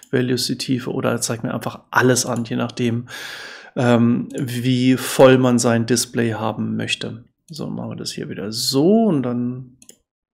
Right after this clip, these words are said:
machen wir das wieder klein, damit das wieder in dem Search Synthesizer drin ist und dann schließen wir das Ganze auch wieder.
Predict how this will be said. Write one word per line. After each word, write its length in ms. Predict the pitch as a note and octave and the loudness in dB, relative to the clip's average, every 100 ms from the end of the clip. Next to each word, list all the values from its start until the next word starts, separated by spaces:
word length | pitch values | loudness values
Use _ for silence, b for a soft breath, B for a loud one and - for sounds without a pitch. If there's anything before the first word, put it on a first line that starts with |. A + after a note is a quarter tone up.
| _ - | _ -14
machen 240 | B2+ A#2+ | -8 -6
wir 40 | A2+ | -6
das 140 | A2+ | -6
wieder 140 | - | -6
klein, 360 | A2+ C3 B2+ E3+ | -4 2 2 2
damit 240 | D3+ C3 | 0 0
das 220 | C3+ B2+ C3 | -2 -2 -4
wieder 200 | B2+ B2+ | -4 -4
in 140 | B2+ | -4
dem 180 | A#2+ A#2 | -4 -4
Search 340 | - C3 B2+ | -4 -4 -4
Synthesizer 580 | - B2+ - - A#2 A#2+ | -4 -4 -4 -4 -4 -6
drin 200 | A#2 D3+ | -4 -2
ist 160 | F3+ - | -2 -2
und 200 | C#3 B2 | -6 -6
dann 220 | A#2+ A2 | -6 -6
schließen 680 | - - - A#2 B2 D#3 D3 | -10 -10 -6 0 2 2 2
wir 60 | A#2+ | 0
das 140 | A#2 | -2
Ganze 280 | - A#2+ - | -8 -6 -6
auch 160 | A2 A#2 | -8 -10
wieder. 320 | A2+ G#2 | -10 -10